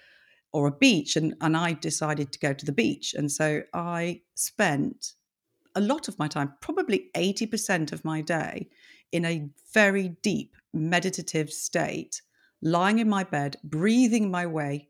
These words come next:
onto this incredibly nurturing and healing imaginary beach. Now, you might think that that's just a bit woo-woo and crazy. And actually, if you told me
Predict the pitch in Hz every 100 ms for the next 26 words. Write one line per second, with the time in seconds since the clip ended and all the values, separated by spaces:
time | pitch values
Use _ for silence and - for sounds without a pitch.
0 | _ 165 165 165 175 151 143 139 - -
1 | _ _ _ _ - 180 - - 185 190
2 | 196 202 185 175 170 160 160 - - 160
3 | 143 147 - 156 151 139 _ - 202 196
4 | 175 147 - - - - _ _ _ 170
5 | 170 180 147 147 143 147 147 143 - -
6 | - _ _ _ _ _ - - - -
7 | 190 196 214 - 175 - - 156 - -
8 | 143 - _ 151 156 151 160 160 151 147
9 | 147 185 160 147 175 185 - 175 - 165
10 | - - 185 202 208 233 262 330